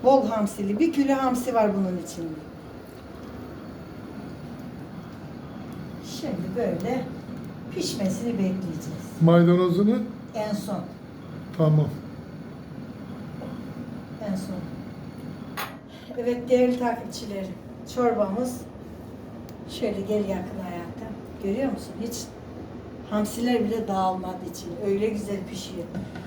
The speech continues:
Speaker 1: Şimdi değerli takipçilerim, maydanozlarımı içine alıyorum.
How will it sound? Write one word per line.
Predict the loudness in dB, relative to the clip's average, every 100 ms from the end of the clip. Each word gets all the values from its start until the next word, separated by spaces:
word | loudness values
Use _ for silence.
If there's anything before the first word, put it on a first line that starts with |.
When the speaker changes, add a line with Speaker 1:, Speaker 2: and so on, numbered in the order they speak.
| -8
Speaker 1:
Şimdi | 0 4 6 8
değerli | 10 12 10
takipçilerim, | 4 0 -2 -6 -2 0 4
maydanozlarımı | 6 6 6 6 6 4 6 6 4
içine | 0 -2 -2
alıyorum. | 0 0 2 4 4 4 2